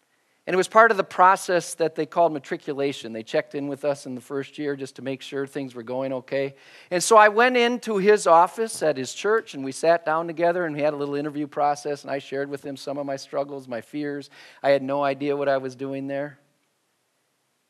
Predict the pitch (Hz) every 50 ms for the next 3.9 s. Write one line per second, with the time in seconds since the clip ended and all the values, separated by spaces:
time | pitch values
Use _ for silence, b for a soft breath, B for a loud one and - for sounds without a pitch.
0 | _ _ _ _ _ - 156 170 208 247 254 247 214 202 220 208 208 208 - -
1 | 202 196 196 196 175 180 175 - - 185 170 170 165 - - - 95 95 - _
2 | _ _ _ _ _ _ _ _ _ _ _ _ _ - 156 165 151 151 160 151
3 | 139 143 139 131 - - 135 127 127 123 131 123 101 92 - - - _